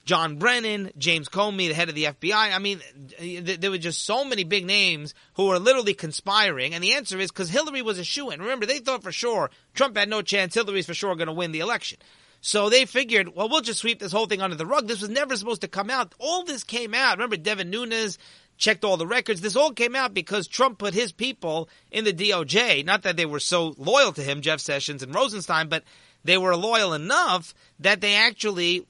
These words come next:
you know, were able to discover a lot of this stuff. It's because Trump was in charge of the D O J. And then, of course, A G Barr took over. But Hillary figured, "Listen, I'm gonna win, and then we're gonna bury all this stuff." We would still never know about any of this stuff if, if Hillary had indeed won. So just think about that. Meanwhile, Hillary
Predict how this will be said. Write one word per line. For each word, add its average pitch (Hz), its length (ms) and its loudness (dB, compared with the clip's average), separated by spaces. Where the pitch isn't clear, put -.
you 180 100 -6
know, 175 80 0
were 180 160 2
able 190 240 2
to 190 120 -6
discover 202 480 0
a 190 60 2
lot 202 220 2
of 196 60 -6
this 180 120 -6
stuff. 285 240 0
It's 170 120 -10
because 180 260 -2
Trump 247 320 2
was 185 140 -4
in 190 80 -8
charge 190 300 0
of 202 60 -10
the 202 80 -8
D 226 160 0
O 233 60 0
J. 277 180 4
And 190 100 2
then, 180 60 0
of 175 80 -4
course, 180 180 -6
A 156 120 0
G 165 120 -4
Barr 277 240 2
took 151 220 -6
over. 127 260 -6
But 185 280 4
Hillary 269 400 4
figured, 254 320 0
"Listen, 226 240 -4
I'm 277 200 4
gonna 220 160 0
win, 202 420 4
and 185 200 -6
then 196 300 0
we're 277 120 0
gonna 247 180 2
bury 311 260 2
all 156 140 0
this 139 120 -4
stuff." 170 140 -4
We 302 80 0
would 320 160 -2
still 254 180 0
never 226 200 -2
know 226 100 -2
about 220 220 -2
any 330 220 0
of 165 80 -2
this 160 120 -4
stuff 180 220 -2
if, 196 260 -4
if 226 120 -2
Hillary 208 280 -2
had 196 120 0
indeed 185 280 -6
won. 294 320 -4
So 190 120 -4
just 190 220 -4
think 240 160 -2
about 196 300 0
that. 269 240 -2
Meanwhile, 240 300 0
Hillary 180 580 -2